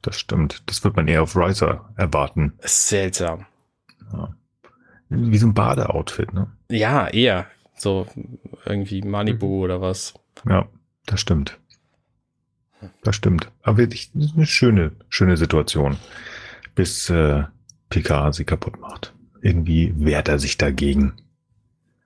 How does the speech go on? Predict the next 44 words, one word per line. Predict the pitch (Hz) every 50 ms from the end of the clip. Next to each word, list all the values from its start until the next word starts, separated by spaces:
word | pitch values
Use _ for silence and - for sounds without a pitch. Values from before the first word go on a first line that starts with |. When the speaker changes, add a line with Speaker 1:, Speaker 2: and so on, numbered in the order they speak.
| _ _ _ _ _ _ _ _ _ _ _ _ _ _ -
Speaker 1:
Und, | 87 78 73 71 69 69 67 -
äh, | 80 71 67 67 67 65 65 67 - - -
ja, | - 76 69
bricht | - - 87 - - -
die | 80
ganze | - 73 69 - 73
Nummer | 69 65 67 78 -
ab. | - - - - - _ -
Und | - -
Speaker 2:
Genug | 87 90 98 95
Speaker 1:
raus. | - -
Speaker 2:
schwelgen | - - 92 90 92 92 92 90
in | 85 85 85 76
eigenen | 85 87 85 85 85 85 85 82
Erinnerungen | 82 80 82 90 90 90 82 82 85 85 85
oder | 82 85 82 -
irgendwie | 92 95 95 -
sowas. | - - - 92 - - - - - _ _ _ _ -
Speaker 1:
Schluss | - - 104 95 - -
jetzt. | 98 - - - - - - - _ - - - - - - - - _
Aber | - - 95 101 113 117 123 135 - - _ _ _ _ -
er | - 101 -
stoppt | - - 113 107 - -
nochmal. | 80 71 71 76 71 67 - - _ _ _ _ _ _ _ _ _ _ _ _ _ _ _ _ _ _ _ _ -
Er | - 95
stoppt | - - 107 104 107
nochmal. | 95 85 78 76 73 - -
Einmal | 95 95 98 98 95 -
in | 95 87
der | 80 76
Tür | - - - 127 139 147 151 -
und | - 98 98
danach | 98 98 104 104 107
sogar, | 104 - 110 101 98 95 101 104
also | 110 95 87 85 80
vor | - - 123
der | 127 135 -
Tür | - - 123 120 120 110 -
und | - 101 95 98 - - - 95
nach | 95 98 104 -
der | - 101
Tür | - - 113 - -
auch | - 101 - -
nochmal. | 92 76 67 73 71 69 69 69 78